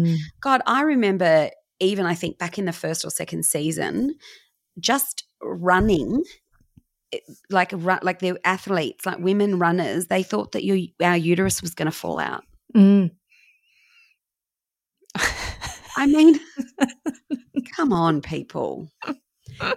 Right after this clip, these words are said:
Speaker 2: So popularity of the game begins to wear off, and the games end up drawing only a handful of spectators. The novelty is definitely wearing off. So after a short tour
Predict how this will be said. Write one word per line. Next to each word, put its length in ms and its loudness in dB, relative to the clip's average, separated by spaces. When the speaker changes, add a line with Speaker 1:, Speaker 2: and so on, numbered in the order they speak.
Speaker 2:
So 100 4
popularity 920 4
of 140 -2
the 60 -4
game 680 0
begins 420 -2
to 100 -4
wear 360 0
off, 580 -6
and 380 -2
the 40 -10
games 480 2
end 200 -2
up 200 0
drawing 440 -2
only 280 -4
a 40 -2
handful 460 -2
of 80 -6
spectators. 840 -6
The 60 -6
novelty 840 -4
is 340 -2
definitely 640 -8
wearing 320 -8
off. 180 -12
So 300 0
after 280 0
a 40 -2
short 360 -2
tour 600 -2